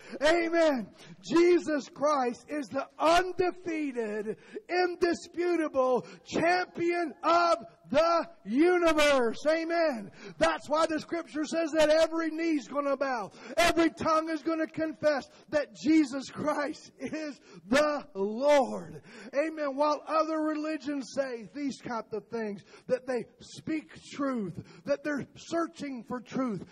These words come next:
let me tell you something. Jesus comes on the scene and He says, "I am the truth." Come on.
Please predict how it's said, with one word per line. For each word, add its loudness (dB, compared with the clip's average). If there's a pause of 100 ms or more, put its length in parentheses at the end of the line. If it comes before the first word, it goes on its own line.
(140)
let 0
me -4
tell -4
you -4
something. -6
Jesus -6
comes -10
on -4
the -6 (140)
scene -12 (240)
and -4
He -6
says, -2
"I -4 (120)
am -2 (180)
the 2
truth." -4
Come -4
on. -2